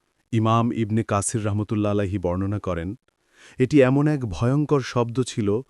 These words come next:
যা আকাশ থেকে নেমে আসার সাথে সাথে পুরো জমিনকে কাঁপিয়ে ফেলে। মানুষের হৃদয় ছিঁড়ে যায়, রূহ দেহ থেকে উড়ে বের হয়ে যায়। থামুদের লোকেরা নিজেদের ঘরেই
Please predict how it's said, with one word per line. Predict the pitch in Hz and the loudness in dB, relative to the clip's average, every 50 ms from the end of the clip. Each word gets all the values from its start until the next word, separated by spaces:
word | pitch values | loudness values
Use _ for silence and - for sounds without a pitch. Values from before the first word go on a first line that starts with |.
| _ _ _ _ _ _ _ - | _ _ _ _ _ _ _ -6
যা | 98 110 110 | 0 0 2
আকাশ | 110 107 - 131 127 - - | 2 0 -2 -4 -6 -6 -4
থেকে | - 139 120 - 123 | -4 -4 -2 0 0
নেমে | 110 113 110 113 120 | 2 2 2 2 2
আসার | 120 117 - - 131 | 0 -2 -2 -4 -4
সাথে | 113 - - - 123 - - 147 | -4 -4 -4 -6 -4 -4 -4 -4
সাথে | - - 139 123 - - 107 92 80 - _ _ _ _ _ _ _ _ _ - | -4 -4 -4 -6 -4 -2 -2 -2 -4 -4 _ _ _ _ _ _ _ _ _ 2
পুরো | 123 123 120 117 | 4 6 6 6
জমিনকে | 104 113 110 113 120 131 143 151 147 131 - 131 | 4 4 4 4 6 6 6 4 4 2 0 -2
কাঁপিয়ে | - 110 90 - - 92 85 - | -2 -2 -6 -4 -4 -6 -6 -6
ফেলে। | - - 78 69 62 55 - _ _ _ _ _ _ _ _ _ _ _ _ - 113 | -8 -10 -10 -8 -8 -10 -12 _ _ _ _ _ _ _ _ _ _ _ _ -2 2
মানুষের | 113 120 139 123 - 165 143 | 2 4 4 4 2 2 2
হৃদয় | 120 127 127 127 135 139 135 | 2 4 4 4 4 4 4
ছিঁড়ে | - - - - 135 127 135 123 | 0 -4 -4 -2 2 4 4 4
যায়, | 98 90 - 50 - - _ _ _ _ _ _ _ _ _ _ _ _ - | 2 0 -8 -8 -12 -18 _ _ _ _ _ _ _ _ _ _ _ _ -2
রূহ | 113 113 123 123 101 113 113 | 2 4 4 4 4 2 0
দেহ | 98 107 101 104 120 | 2 0 0 0 0
থেকে | - - 123 110 - 127 | -2 -2 -2 0 2 4
উড়ে | 113 110 110 113 110 | 4 4 4 4 4
বের | 98 104 104 98 | 4 4 4 2
হয়ে | 87 78 85 82 80 | 2 -2 -4 -4 -4
যায়। | 76 85 71 55 - 50 - _ _ _ _ _ _ _ _ _ _ _ _ _ _ _ _ _ _ | -6 -8 -8 -10 -10 -14 -18 _ _ _ _ _ _ _ _ _ _ _ _ _ _ _ _ _ _
থামুদের | - - 131 139 151 160 175 185 165 | -4 0 4 6 6 8 8 6 6
লোকেরা | 156 151 151 - 165 165 170 165 | 6 6 4 4 4 2 2 4
নিজেদের | 160 156 147 147 156 143 165 156 135 | 4 4 4 2 2 2 0 -2 -2
ঘরেই | - - 107 110 117 131 143 151 156 | -4 -4 -2 2 2 4 4 2 0